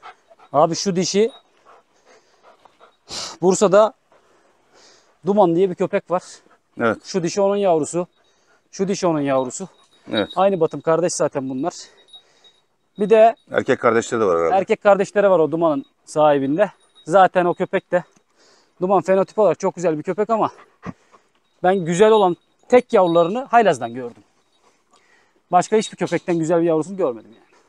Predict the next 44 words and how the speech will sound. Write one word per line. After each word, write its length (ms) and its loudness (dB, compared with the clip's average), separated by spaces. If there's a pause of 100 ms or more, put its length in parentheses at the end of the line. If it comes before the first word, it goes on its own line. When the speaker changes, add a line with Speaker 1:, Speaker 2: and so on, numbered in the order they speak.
(240)
Speaker 2:
Şimdi 200 -4
şu 240 -8
dişinin 300 -4
mesela 280 0
kafa 260 -4
tipi 220 -14
biraz 180 2
hatalı. 420 0 (300)
Speaker 1:
Hatalı, 360 -2
evet. 280 -12 (260)
Speaker 2:
Aynı 300 4
kafa 280 2
tipi 320 -4
benim 240 2
çektiğim 480 -4 (320)
kirpinin 500 -4
yavrusunda 480 2
da 80 2
vardı. 220 0
Aynı. 360 0 (420)
Speaker 1:
Aktarıyor 440 -2
işte. 160 -18 (400)
Speaker 2:
Evet. 200 0 (640)
Yine 300 2 (100)
piyasadaki 420 2
en 120 0
güzel 220 4
yavru 260 4
bunlar. 200 -2
Herhalde 240 4
kendisi 360 -2
de 80 -2
bundan 220 -2
tut-, 120 -20 (100)
bunlardan 420 0
tuttu 120 -20
değil 100 -4
mi 120 0
Speaker 1:
Bunlar, 120 6
Speaker 2:
yavru? 100 2
Speaker 1:
bunların 300 0
erkek 160 -6
kardeşini 340 -2
tuttu. 160 -20